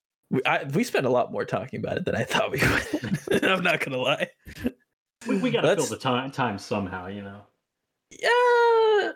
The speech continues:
Speaker 1: I never think about it like that. I just think
Speaker 2: Nah,
Speaker 1: that,
Speaker 2: it,
Speaker 1: you know,
Speaker 2: I'm,
Speaker 1: just
Speaker 2: I'm
Speaker 1: spending
Speaker 2: just
Speaker 1: time
Speaker 2: playing,
Speaker 1: with
Speaker 2: I'm
Speaker 1: the
Speaker 2: playing, I'm playing, I'm
Speaker 1: boys,
Speaker 2: playing, I'm
Speaker 1: spending
Speaker 2: playing.
Speaker 1: time with the boys is its own fill, you know?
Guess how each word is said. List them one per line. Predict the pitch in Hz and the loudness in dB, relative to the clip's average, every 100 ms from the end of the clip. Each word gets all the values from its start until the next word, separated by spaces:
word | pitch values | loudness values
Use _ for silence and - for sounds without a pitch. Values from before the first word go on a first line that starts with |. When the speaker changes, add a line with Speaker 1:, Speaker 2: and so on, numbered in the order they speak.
| _ | _
Speaker 1:
I | - | -2
never | - 453 440 | 0 2 0
think | 269 277 | 0 0
about | 131 110 107 | 0 0 2
it | |
like | 104 107 - | 2 0 -4
that. | - - | -4 -2
I | - | -4
just | - - | -4 -2
think | 302 | 0
Speaker 2:
Nah, | 233 | 2
Speaker 1:
that, | 240 202 | 2 2
Speaker 2:
it, | 190 | 2
Speaker 1:
you | |
know, | 254 | 2
Speaker 2:
I'm, | 220 | 2
Speaker 1:
just | 226 - | 0 0
Speaker 2:
I'm | - | 0
Speaker 1:
spending | 247 247 | 0 0
Speaker 2:
just | 214 | 0
Speaker 1:
time | 214 | 0
Speaker 2:
playing, | 220 | 2
Speaker 1:
with | |
Speaker 2:
I'm | - | 0
Speaker 1:
the | |
Speaker 2:
playing, | 151 | 0
I'm | 147 | 2
playing, | 175 202 | 4 2
I'm | 226 | 0
Speaker 1:
boys, | 226 - | -4 -10
Speaker 2:
playing, | - - | -10 -6
I'm | |
Speaker 1:
spending | - 233 262 | -2 0 0
Speaker 2:
playing. | |
Speaker 1:
time | 254 | -2
with | 240 | 0
the | 143 143 | -4 0
boys | 170 190 | 2 2
is | 147 143 | 0 -2
its | 127 - | -2 0
own | 123 127 | 0 0
fill, | - - 120 80 | 0 0 0 2
you | 120 | 2
know? | 120 143 170 | 4 2 0